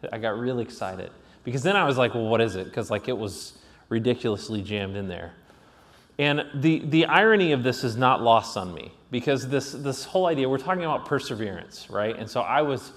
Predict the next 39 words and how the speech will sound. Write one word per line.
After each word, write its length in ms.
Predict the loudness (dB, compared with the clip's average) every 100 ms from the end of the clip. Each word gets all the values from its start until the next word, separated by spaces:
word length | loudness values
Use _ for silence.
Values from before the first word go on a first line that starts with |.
| -20 -20 -10 2
I 140 | 4
was 160 | 4 -2
committed 540 | -4 -2 -2 -2 -8 -16 -20 _
to 100 | -16
finding 440 | -10 -6 -4 -4 -2
whatever 260 | -2 -2
that 160 | 0 0
was, 320 | 0 -4 -4
even 180 | -6 -6
if 120 | -2
I 80 | 0
had 120 | 0
to 60 | -2
take 160 | -4
a 60 | -8
sledgehammer 500 | -8 -6 -6 -6 -6
and 100 | -4
break 240 | -2 -2
open 260 | -2 -4 -8
this 120 | -10
toilet. 380 | -4 -2 -2 -6 -12 -20 -20 -20 -20 -20 -20 -20 _ _ _ 2
And 200 | 6 10
what, 160 | 10
what, 280 | 8 4 4
what 140 | 6
happened 300 | 10 10 10
to 20 | 6
be 100 | 2
stuck 560 | 0 2 8 8 8 -6 -14 -18 -20 -20 _ _ _ _ _
in 100 | -2
the 100 | 0
toilet 440 | 0 0 2 0 -4 -10 -20 -20 _ _ _ _
was, 200 | -2 -2
I 60 | -2
think 180 | -2 2
we 80 |
have 80 | 2
a 60 | 0
picture. 560 | -6 -8 -4 -4 -6